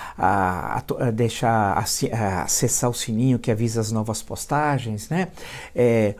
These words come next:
utili-, go-, coloque like lá no que vocês gostaram e na página dos comentários, né? Utilize como vocês bem utilizam, discutindo, falando, esse feedback,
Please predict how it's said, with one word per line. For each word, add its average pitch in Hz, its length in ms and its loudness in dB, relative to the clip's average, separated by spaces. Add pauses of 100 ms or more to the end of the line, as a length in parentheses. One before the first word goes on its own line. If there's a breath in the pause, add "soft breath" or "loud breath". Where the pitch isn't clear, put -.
utili-, 143 380 4
go-, 143 260 2
coloque 127 320 2
like 113 320 2
lá 113 100 2
no 110 120 2
que 110 120 -4
vocês 107 400 -4
gostaram 139 640 -2 (180 loud breath)
e 214 60 2
na 220 100 0
página 127 440 0
dos 107 120 -4
comentários, 117 800 -2
né? 165 180 0
Utilize 180 540 0
como 151 160 -4
vocês 139 380 0
bem 147 120 -2
utilizam, 135 440 0
discutindo, 117 600 -4
falando, 117 300 -2
esse 123 180 -4
feedback, 127 500 -2